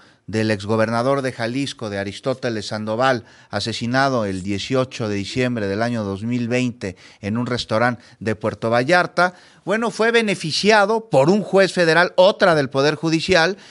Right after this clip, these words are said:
y lo mandaron a prisión domiciliaria. ¿Cuáles son los argumentos del juzgador para tomar esta medida en contra de quien claramente es un sujeto de enorme violencia, peligrosísimo?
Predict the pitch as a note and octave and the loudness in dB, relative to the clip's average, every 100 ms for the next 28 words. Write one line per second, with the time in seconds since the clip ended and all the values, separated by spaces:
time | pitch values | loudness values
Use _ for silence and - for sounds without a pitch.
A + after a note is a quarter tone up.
0 | - - C#3 D#3 D#3+ G3 A3+ G#3 F#3 D#3+ | -20 -8 0 0 4 4 4 2 0 -2
1 | - G#3+ G#3+ G3+ D#3+ D#3+ D#3 G3 A3 A3 | 0 0 0 -2 -2 -4 2 4 6 4
2 | F#3+ - - _ _ _ _ G#3 B3 C4 | 2 -2 -20 _ _ _ _ 2 4 4
3 | C4 - B3 C4+ C4 - G3 F#3 F3+ F3 | 0 4 2 2 -2 -2 -2 2 2 2
4 | F#3+ A3 C4 B3+ A3+ E3 D3+ E3 E3 E3 | 0 0 -2 -2 -4 -2 -4 -2 0 0
5 | D#3+ C#3+ E3+ E3 D#3 E3+ F#3 A#3+ A#3 - | -2 -2 -2 0 2 2 4 2 0 -2
6 | E3+ D#3 - D#3+ F#3 F3+ E3+ - E3+ D#3+ | -2 -2 -2 -2 0 0 -2 -2 -2 -2
7 | D#3 D#3 F#3 F3 E3+ D#3+ F#3 E3+ F#3 F#3 | -2 -2 -2 -2 -2 0 -2 0 0 0
8 | - - C3+ B2+ C3 A#2+ D3 D#3 E3+ E3+ | -6 -2 0 0 -2 -2 2 2 2 0
9 | D3+ - E3+ G#3 - - _ - C3 E3 | -2 -2 -4 -4 -12 -20 _ -10 -6 -6
10 | C3 D3+ F3 D3 B2 C#3 D#3+ E3 D3+ A2+ | -4 -2 0 0 0 2 0 0 -2 -4
11 | A2+ A#2+ A#2 C#3+ A#3 - D#3+ G2+ _ C3+ | -2 0 2 2 0 -2 -2 -4 _ -2
12 | C3+ C3 C3 - A3+ B3 F#3 F2+ | 0 0 0 -2 -4 -4 -6 -6